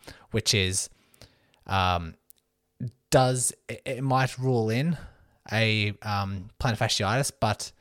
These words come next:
does it also rule in other conditions?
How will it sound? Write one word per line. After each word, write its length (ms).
does 140
it 80
also 260
rule 220
in 180
other 460
conditions? 640